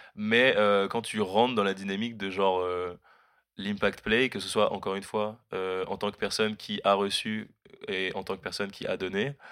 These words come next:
euh, là, les rushs d'adrénaline, ils sont bien. <laughs> Genre,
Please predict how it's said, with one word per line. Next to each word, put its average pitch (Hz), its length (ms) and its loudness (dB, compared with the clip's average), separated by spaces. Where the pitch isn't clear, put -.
euh, 92 580 6
là, 160 100 12
les 151 80 12
rushs 113 160 10
d'adrénaline, 110 380 4
ils 139 80 -2
sont 92 160 -4
bien. 143 280 12
<laughs> 247 380 12
Genre, 220 220 12